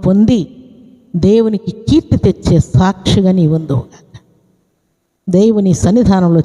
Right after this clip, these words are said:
చేరినటువంటి దేవుని ప్రియబిడలమైన మనందరి జీవితాల్లో దేవుడు సాహస కార్యములు చేయాలని, అద్భుతములు చేయాలని,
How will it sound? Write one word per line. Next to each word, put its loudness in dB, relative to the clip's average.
చేరినటువంటి 0
దేవుని 2
ప్రియబిడలమైన 2
మనందరి 0
జీవితాల్లో 0
దేవుడు 2
సాహస 2
కార్యములు 0
చేయాలని, 0
అద్భుతములు -2
చేయాలని, 0